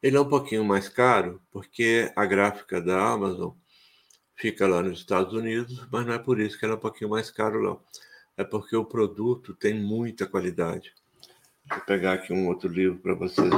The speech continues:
verem. Esse aqui é o livro ante-, meu livro anterior a esse que nós estamos lançando hoje.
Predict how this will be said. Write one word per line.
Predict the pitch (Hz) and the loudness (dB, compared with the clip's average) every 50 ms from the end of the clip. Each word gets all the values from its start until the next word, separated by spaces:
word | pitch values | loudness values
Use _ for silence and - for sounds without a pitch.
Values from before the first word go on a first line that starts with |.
| - | 2
verem. | 95 110 117 113 98 87 90 92 - _ _ _ _ _ _ _ _ _ _ _ _ _ _ _ _ _ _ - | 2 2 4 2 2 0 -2 -8 -12 _ _ _ _ _ _ _ _ _ _ _ _ _ _ _ _ _ _ -10
Esse | 92 92 - - - | -10 -10 -6 -4 -4
aqui | 95 - - - 104 104 104 107 107 107 - - _ _ _ _ _ - | -4 -4 -6 -6 -4 -2 -2 0 -2 -4 -6 -10 _ _ _ _ _ -4
é | - 98 | 0 2
o | 98 - - - | 4 6 6 6
livro | - - 95 92 92 104 | 6 8 8 8 8 8
ante-, | 98 - - - - | 6 0 -6 -6 -2
meu | 95 101 107 107 | 2 4 4 4
livro | 104 101 110 120 113 113 113 | 4 4 4 4 4 2 -2
anterior | 110 - - 113 104 107 98 95 92 92 95 95 - - | -2 0 0 0 2 4 6 8 8 6 6 2 0 2
a | 90 92 | 4 4
esse | 90 90 92 92 - - | 6 4 4 2 -2 -4
que | - | -4
nós | 98 98 98 | -4 -4 -4
estamos | - - 101 95 95 95 | -6 -4 -4 -2 0 0
lançando | 95 95 95 - - 95 92 92 92 95 92 | 0 -2 -4 -4 -4 -4 -4 -2 -2 -2 -2
hoje. | 87 85 80 76 - - _ | 0 -2 -2 -4 -10 -18 _